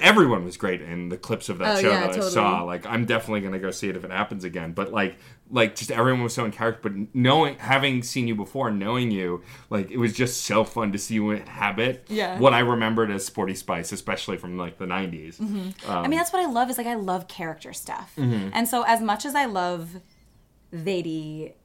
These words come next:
Speaker 2: as a, as a persona,
Speaker 1: Right.
Speaker 2: I also wanna be able to play many other things.
Speaker 1: Right.
Speaker 2: Like, I was in a play earlier this year in which I played an artificially intelligent sex robot.
Speaker 1: Right, you had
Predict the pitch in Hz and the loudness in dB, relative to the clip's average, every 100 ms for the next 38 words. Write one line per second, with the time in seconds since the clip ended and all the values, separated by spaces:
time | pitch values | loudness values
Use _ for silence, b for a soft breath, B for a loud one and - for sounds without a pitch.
0 | _ 175 170 170 170 165 160 160 160 - | _ 2 2 0 -4 -2 -2 -4 -8 -6
1 | 175 170 165 160 160 180 - 190 180 190 | -4 -4 -4 -6 -6 -10 -8 -6 -6 -8
2 | 190 156 120 107 87 - 196 233 226 220 | -8 -2 2 2 0 -2 2 2 0 -2
3 | 240 220 190 190 185 180 175 170 - - | -4 -4 -4 -4 -2 -4 -4 -10 -16 -14
4 | - 180 175 180 185 175 165 - 208 - | -4 -2 -2 -4 -4 -6 -8 -8 -10 -10
5 | 214 - - 202 185 - 208 190 190 190 | -12 -12 -12 -8 -6 -2 -2 -2 -6 -6
6 | 196 185 185 180 175 170 185 180 170 165 | -4 -2 -2 -4 -6 -8 -4 -4 -4 -8
7 | 170 - 175 170 165 - 175 175 170 175 | -10 -8 -8 -6 -8 -8 -8 -6 -6 -6
8 | 170 - 170 - 269 - 175 - - - | -8 -8 -8 -6 -6 -6 -8 -12 -10 -8
9 | - 139 117 113 120 | -4 0 0 2 0